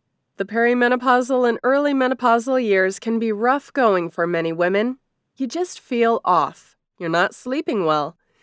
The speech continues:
Things are, well, different.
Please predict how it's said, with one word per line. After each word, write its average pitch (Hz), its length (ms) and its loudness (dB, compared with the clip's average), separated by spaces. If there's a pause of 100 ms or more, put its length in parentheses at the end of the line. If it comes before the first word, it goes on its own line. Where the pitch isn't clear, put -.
(260)
Things 359 300 2
are, 294 320 4 (240)
well, 330 380 -2 (240)
different. 185 640 -6